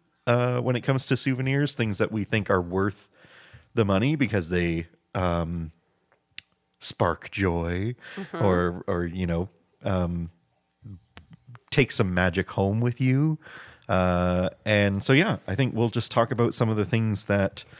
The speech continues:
Speaker 1: we really like from the souvenir world, and then maybe we'll talk about some things and, and whether, whether we think we, uh, that they're worth it or not. But, uh, uh, uh, why don't I get us started?
Speaker 2: Okay.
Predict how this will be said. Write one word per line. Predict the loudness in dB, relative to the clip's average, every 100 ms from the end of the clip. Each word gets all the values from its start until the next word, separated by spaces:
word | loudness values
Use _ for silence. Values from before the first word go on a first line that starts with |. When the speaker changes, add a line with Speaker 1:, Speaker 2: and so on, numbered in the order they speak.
| -20 -20 _
Speaker 1:
we | -2 2 2 0 -2 0
really | 2 4 4
like | 4 2 -2
from | -2 0 2
the | 2 2 0
souvenir | 0 -2 0 0 0
world, | 0 0 0 0 2
and | 4
then | 4 4 0 -4 -10 _ _ _
maybe | -2 2 4
we'll | 4
talk | 4 2
about | 4 0
some | 0 0
things | 0 0 0 0
and, | 0 -2 -4
and | -4
whether, | -2 2 2 2 0 -6 -20 -20 -20 _ -2
whether | 0
we | 0
think | 0 -2 0
we, | -2 2 0 -2 -6 -4
uh, | -2 0 -2 -4 -12 _
that | -4
they're | -2
worth | -2 -4 -4
it | -4
or |
not. | -2 -2 -4 -10 -20 _ -4
But, | 2 2 0 -4 2
uh, | 2 4 2 0 -2 -12 -20 -20 -20 -20 _ _ _
uh, | 2 2 2
uh, | -2
why | 6 8
don't | 8
I | 8 6
get | 4
us | 0
started? | 4 4 6 2 -2 -12 _ -6
Speaker 2:
Okay. | -4 0 0